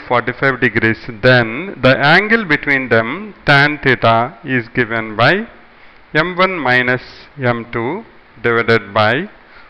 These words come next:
one plus M one M two.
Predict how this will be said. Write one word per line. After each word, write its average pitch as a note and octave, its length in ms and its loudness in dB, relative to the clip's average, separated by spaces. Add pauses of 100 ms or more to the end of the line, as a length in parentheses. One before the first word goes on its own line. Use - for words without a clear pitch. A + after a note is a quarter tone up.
(140)
one F3 300 0
plus A#2+ 260 2 (500)
M A#2+ 240 -6
one A#2+ 260 -4 (380)
M A2+ 300 -6
two. G#2+ 160 -8